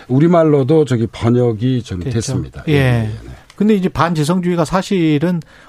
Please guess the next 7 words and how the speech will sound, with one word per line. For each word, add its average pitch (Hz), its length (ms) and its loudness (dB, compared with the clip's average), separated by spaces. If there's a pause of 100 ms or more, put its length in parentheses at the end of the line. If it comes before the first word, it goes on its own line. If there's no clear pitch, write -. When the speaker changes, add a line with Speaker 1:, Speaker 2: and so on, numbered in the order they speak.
(100)
Speaker 2:
홉스테터가 175 720 -2
말했던 135 640 0
그런 135 160 -2
메카시즘 143 680 -2
말고도 143 760 -2
그 185 160 -2
이후에 185 420 0